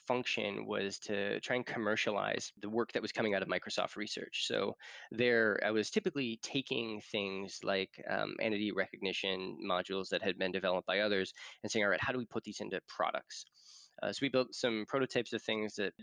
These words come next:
died but would look like OneNote on the internet. But, but what if you could automatically annotate a bunch of content that you'd put in there using natural language recognition?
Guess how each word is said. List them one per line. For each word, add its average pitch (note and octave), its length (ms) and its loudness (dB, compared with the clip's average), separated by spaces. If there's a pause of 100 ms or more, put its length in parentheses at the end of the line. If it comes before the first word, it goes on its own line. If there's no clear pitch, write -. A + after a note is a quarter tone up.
died B2+ 360 2
but G#2+ 180 0
would A2+ 120 -4
look G#2+ 220 -4
like G#2 240 -4
OneNote G2+ 460 -4 (100)
on G#2 120 -6
the A#2 120 -4
internet. - 420 -4
But, G2 120 0
but A2 60 6
what A2 120 4
if G#2 80 -6
you A#2 80 -2
could A2 80 4
automatically G2 480 0
annotate G2 420 -2
a - 20 -6
bunch - 180 -6
of - 140 -20
content - 380 -6
that A1 100 -8
you'd G#1+ 180 -8
put A1+ 160 -4
in A1 120 -4
there G#1 140 -2
using G#1+ 280 -6
natural - 340 -6
language - 280 -10
recognition? - 520 -10